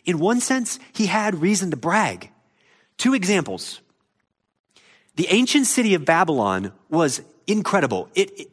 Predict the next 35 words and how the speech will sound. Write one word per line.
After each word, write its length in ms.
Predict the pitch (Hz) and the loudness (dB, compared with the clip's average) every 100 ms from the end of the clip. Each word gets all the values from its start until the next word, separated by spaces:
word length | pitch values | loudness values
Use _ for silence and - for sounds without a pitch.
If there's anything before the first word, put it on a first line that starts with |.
| - | -6
it, 240 | 156 - - | -6 -4 -8
it 100 | - | -6
held 540 | - 226 160 117 120 - - - | 0 2 4 2 -2 -8 -18 -2
one 220 | 143 180 | 2 2
of 120 | 151 | 2
the 60 | 127 | -2
seven 480 | - 202 208 226 - | -2 0 0 0 -2
ancient 440 | 165 180 - 170 131 | -2 -2 -2 -4 -2
wonders 540 | 131 160 160 151 139 | 0 0 2 0 -2
of 140 | 127 | -6
the 100 | 117 | -4
world, 500 | 107 113 107 80 82 - _ _ _ _ _ - | -2 -2 -2 -4 -12 -20 _ _ _ _ _ -10
the 80 | - | -6
Hanging 480 | 170 190 196 180 | -2 0 0 0
Gardens 640 | 143 147 127 98 104 143 - - - | 2 2 2 -2 -4 -8 -10 -16 -10
that 140 | 135 - | -8 -2
King 160 | 190 | 0
Nebuchadnezzar 560 | 185 170 170 156 147 131 | 2 0 2 2 2 -2
had 200 | 135 107 | -2 2
built 360 | 175 131 - - - | 2 2 -2 -12 -20
for 140 | - 160 | -4 0
one 160 | 165 | 2
of 60 | 180 | 2
his 120 | 147 | 0
wives. 720 | 120 156 107 90 - - - _ _ _ _ _ _ _ | 0 2 2 -2 -12 -14 -14 _ _ _ _ _ _ _
So 140 | 139 131 | -2 0
he 140 | 175 | 2
had 100 | 165 | 2
married 260 | 165 190 220 | 2 2 2
this 160 | 190 | -2
wife 280 | 165 165 160 | 2 2 0
from 160 | - 143 | -2 -2
a 40 | |
different 320 | 123 151 202 | -2 -2 0
empire 580 | 151 156 139 110 113 139 | -2 0 2 2 2 -2